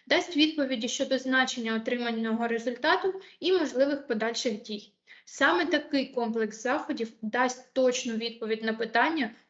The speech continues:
чи є людина носієм спадкових мутацій у генах B R C A one і два,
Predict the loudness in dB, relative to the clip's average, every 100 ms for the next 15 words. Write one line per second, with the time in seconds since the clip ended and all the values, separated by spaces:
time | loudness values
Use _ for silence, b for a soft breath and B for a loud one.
0 | -6 -4 2 4 4 2 2 2 0 -4
1 | -6 -4 -4 -4 -8 -2 -2 -2 -4 -4
2 | 2 2 2 -2 -4 -4 -2 -2 -2 0
3 | 0 0 2 4 4 4 0 -2 -4 -4
4 | -4